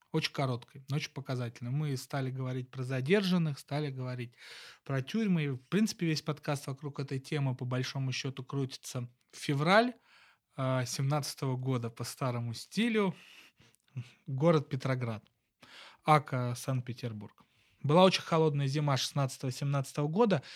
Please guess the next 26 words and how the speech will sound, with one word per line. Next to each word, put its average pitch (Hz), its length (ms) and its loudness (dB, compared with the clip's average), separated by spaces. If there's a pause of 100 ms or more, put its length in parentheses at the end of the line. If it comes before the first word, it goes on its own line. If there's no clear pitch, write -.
(260)
и 151 60 6
вот 151 200 4
только-только 185 840 4
под 131 160 -4
конец 147 280 0
февраля 139 460 2
наступила 147 400 -2
первая 139 360 -2
оттепель, 190 520 -2 (340)
и - 80 -6
люди 170 220 2
вышли 156 280 0
на 139 140 0
улицы. 120 360 -6
Тут 302 160 -4
одновременное 160 640 0
волнение 156 580 4
из-за 135 220 0
хлеба, 202 840 0
полки, 175 760 4
которые 135 600 -2
взбунтовались, 151 880 0
и 131 60 -4
вроде 208 640 -4
как 160 360 -6
революция. 143 800 -6